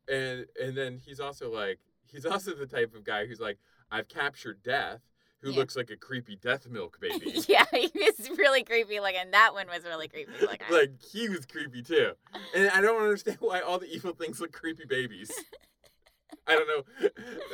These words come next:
Speaker 1: <laughs> I feel like Jim Henson has maybe a thing with babies. <laughs>
Speaker 2: Okay.
Speaker 1: Like, I
Speaker 2: Creepy
Speaker 1: can see
Speaker 2: babies.
Speaker 1: because,
Speaker 2: Yeah.
Speaker 1: uh, but they are creepy.
Speaker 2: They are creepy. Yeah.
Speaker 1: But he, uh, he tricks Death into getting
Speaker 2: Mm-hmm.
Speaker 1: into his sack, which is,
Speaker 2: Right.
Speaker 1: like, the main thing.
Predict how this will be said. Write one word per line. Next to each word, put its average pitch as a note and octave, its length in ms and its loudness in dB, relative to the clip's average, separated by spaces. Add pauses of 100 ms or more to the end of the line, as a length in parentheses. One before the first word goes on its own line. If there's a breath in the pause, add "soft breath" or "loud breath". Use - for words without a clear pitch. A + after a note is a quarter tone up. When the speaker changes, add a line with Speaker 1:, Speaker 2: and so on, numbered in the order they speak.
(120)
Speaker 1:
<laughs> G#3+ 120 4
I B3 120 6
feel G3+ 180 6
like D#3+ 120 4
Jim D#3 160 -2
Henson C#3 300 -2
has A#2+ 240 -2
maybe G#2+ 280 -6
a G2+ 40 -4
thing G2+ 180 -12
with F#2 140 -14
babies. A2+ 440 -8
<laughs> G#3+ 40 -2
Speaker 2:
Okay. G#3+ 380 -6 (100)
Speaker 1:
Like, G4+ 160 -6
I - 120 0
Speaker 2:
Creepy - 60 -
Speaker 1:
can B2+ 80 -10
see C#3 80 -6
Speaker 2:
babies. - 280 -12 (240)
Speaker 1:
because, B2 340 -10 (240)
Speaker 2:
Yeah. C4+ 120 -20 (320)
Speaker 1:
uh, - 100 -2
but F3+ 160 -2
they - 120 0
are C#3+ 180 -4
creepy. C3 560 -16
Speaker 2:
They F#3+ 140 -2
are F3 100 -2
creepy. - 440 -12 (160)
Yeah. D#3 220 -10 (540)
Speaker 1:
But B2+ 320 -4
he, D3 300 -8
uh, A2+ 240 -6 (180)
he D3+ 260 -18
tricks - 640 -4 (480)
Death C#3 300 -4 (100)
into A#2 180 -14
getting G#2+ 280 -4
Speaker 2:
Mm-hmm. G2 80 -12
Speaker 1:
into F#2 160 -16
his G#2 120 -12
sack, C3 300 -6
which G2+ 100 -16
is, A3 60 -14
Speaker 2:
Right. G3 120 -4
Speaker 1:
like, G2+ 140 -8
the G#2 80 -12
main F#2 320 -14 (240)
thing. A#2+ 200 -10